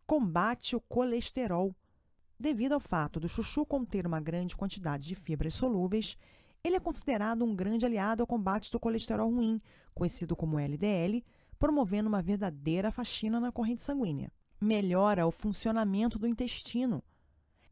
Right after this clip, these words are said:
Em virtude da quantidade de fibras contidas neste legume, o consumo regular de chuchu contribui consideravelmente para o bom funcionamento do intestino,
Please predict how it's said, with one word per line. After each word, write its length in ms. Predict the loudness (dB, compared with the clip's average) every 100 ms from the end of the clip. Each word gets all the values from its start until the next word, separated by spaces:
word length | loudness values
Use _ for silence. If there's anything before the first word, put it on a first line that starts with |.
| -2
Em 100 | 0
virtude 520 | 0 0 2 2 0
da 100 | -2
quantidade 480 | -2 -4 -2 -4 -4
de 80 |
fibras 460 | -6 -4 -2 0 -2
contidas 560 | -4 -4 -4 -2 -2 -2
neste 380 | -4 -4 -2
legume, 460 | 0 2 2 2 0 -4 -20 -8 0
o 60 |
consumo 340 | 4 4 4 0
regular 580 | 2 2 2 2 2 0
de 60 |
chuchu 500 | -2 -6 -2 0 0 -2 -10 0
contribui 480 | 2 4 2 2 0
consideravelmente 960 | 2 2 2 0 0 2 2 2 0 0
para 140 | 0
o 20 | 0
bom 240 | 0 -2
funcionamento 680 | 0 -2 0 0 0 0 -2
do 60 |
intestino, 640 | -4 -4 -4 -2 0 0